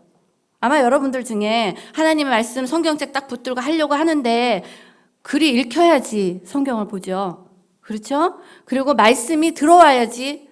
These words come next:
말씀을 보고 기도가 돼야지 기도를 하죠. 맞죠? 많이 동의하고 계시죠? 그런데 말씀이 안 들어오고 기도가 안 되는 이유가 있는 거예요.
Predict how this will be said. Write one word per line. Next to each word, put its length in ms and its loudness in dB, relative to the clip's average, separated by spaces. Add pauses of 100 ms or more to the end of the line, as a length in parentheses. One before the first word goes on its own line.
말씀을 400 -6
보고 340 -8 (240)
기도가 400 0
돼야지 380 4
기도를 400 -10
하죠. 320 -16 (680)
맞죠? 520 -2
많이 240 0
동의하고 400 0
계시죠? 580 -2 (320)
그런데 840 -2 (240)
말씀이 880 0
안 220 4
들어오고 540 2
기도가 360 -2
안 140 -2
되는 200 -2
이유가 320 -2
있는 240 -6
거예요. 220 -18